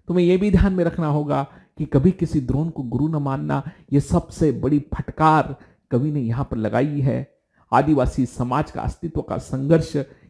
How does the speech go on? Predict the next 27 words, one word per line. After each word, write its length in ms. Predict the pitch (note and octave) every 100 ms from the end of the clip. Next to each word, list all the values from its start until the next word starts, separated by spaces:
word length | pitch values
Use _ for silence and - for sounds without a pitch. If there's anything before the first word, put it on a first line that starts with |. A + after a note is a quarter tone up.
| -
यहाँ 320 | B2+ C3 E3+
पर 80 | C#3+
कवि 280 | - A#2+ D3
ने 120 | C3+
व्यक्त 320 | - C3 -
किया 260 | - F2+ G#2+
है। 280 | G2+ - - _ _ _ _ D3
ये 140 | G3+
संघर्ष 560 | - D3+ D3+ F3 - C#3
को 440 | - G#2 A2+ - _ _ -
आगे 220 | B2+ C#3
ले 200 | C3+ B2+
जाना 240 | C3+ C#3 C#3
होगा, 380 | B2 A2+ G#2 - _ _ _ _ _ _ _ _ _
नहीं 240 | C3 A#2+ F3+
तो 400 | B2+ F#2+ - _ _ _
वैश्वीकरण 580 | C#3 C3 F#3+ F#3+ C3+ C3+
के 280 | C3 A2+ G#2+ _ _ _
जमाने 440 | B2 C#3 C#3 D3 C3+
में 320 | A2+ - - _ _ _ _ _ _ _ - C#3+
यह 140 | E3
आदिवासी 540 | C3+ B2+ C#3 B2+ B2+
समूह, 680 | C3+ - - C#3 C3 - - - _ _ _ _ C#3+
वैश्वीकरण 560 | E3 - G3 C#3+ D3+
के 120 | C#3
जमाने 400 | A#2 A#2 C#3 D3
में 160 | A#2+